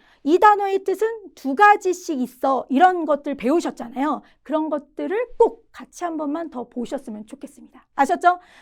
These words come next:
네. 와, 이천이십이 년 길고도 길었던 것 같습니다. 느낌상.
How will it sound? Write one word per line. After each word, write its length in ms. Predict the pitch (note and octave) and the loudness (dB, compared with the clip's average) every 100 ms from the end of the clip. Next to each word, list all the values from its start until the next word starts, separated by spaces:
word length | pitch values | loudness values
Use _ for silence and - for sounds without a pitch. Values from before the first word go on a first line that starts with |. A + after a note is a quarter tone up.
| - | 4
네. 520 | C#4 C#4+ C4+ B3 G#3+ _ _ _ _ _ _ | 6 8 6 2 -2 _ _ _ _ _ _
와, 540 | - C4 C4 A#3+ A3+ A3 | 8 10 10 8 2 0
이천이십이 1040 | A#3 C#4 C#4+ E4+ D#4+ D#4 D4 F4 F#4+ F4+ | 2 0 0 4 4 4 2 4 4 6
년 600 | E4 D4+ D#4 E4+ F4+ F4+ | 4 4 2 2 0 -4
길고도 840 | - C#4 D4 D4+ D4 D4+ D4+ C#4+ C#4 | -4 -2 0 -2 -4 -6 -4 -6 -6
길었던 420 | C4+ D4 D4 C#4+ | 0 4 4 2
것 60 | |
같습니다. 640 | A3+ B3 D#4+ C4 G#3+ G#3 - | 0 -4 -2 -4 -6 -12 -8
느낌상. 640 | B3+ C4 B3+ A#3 A3 A3+ | -8 -4 -6 -6 -12 -14